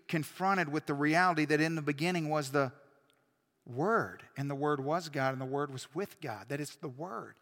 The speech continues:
It's this God who speaks, who is the, he becomes the Word. He's the, he's,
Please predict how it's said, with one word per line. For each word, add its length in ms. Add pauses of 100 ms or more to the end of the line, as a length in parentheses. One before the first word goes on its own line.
(440)
It's 160
this 220
God 320
who 120
speaks, 420
who 260
is 220
the, 100 (180)
he 160
becomes 640
the 80
Word. 400
He's 180 (120)
the, 120 (280)
he's, 320